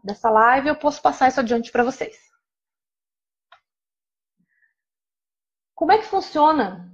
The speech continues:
uma boa transcrição? Como é que a gente considera que essa transcrição é boa? Normalmente ela tem oitenta por cento de acerto na primeira audição e transcrição. Então a gente escuta,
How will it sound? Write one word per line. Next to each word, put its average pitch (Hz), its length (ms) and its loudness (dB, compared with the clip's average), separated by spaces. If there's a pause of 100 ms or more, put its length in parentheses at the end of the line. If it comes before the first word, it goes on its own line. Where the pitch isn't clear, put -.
(140)
uma 330 200 4
boa 262 320 4
transcrição? 247 640 -6
Como 320 180 -2
é 415 60 2
que 415 60 0
a 339 40 0
gente 349 160 -4
considera 240 420 2
que 240 120 -6
essa 240 160 0
transcrição 233 680 -2
é 220 120 0
boa? 180 520 0 (2500)
Normalmente 359 400 4
ela 392 100 6
tem 381 140 0
oitenta 392 420 0
por 392 140 -6
cento 359 240 -2
de 294 60 2
acerto 311 340 -2
na 311 80 0
primeira 302 360 2
audição 349 340 -2
e 320 40 -6
transcrição. 285 540 -12
Então 180 100 -12
a 208 40 -10
gente 240 180 -10
escuta, 359 720 -2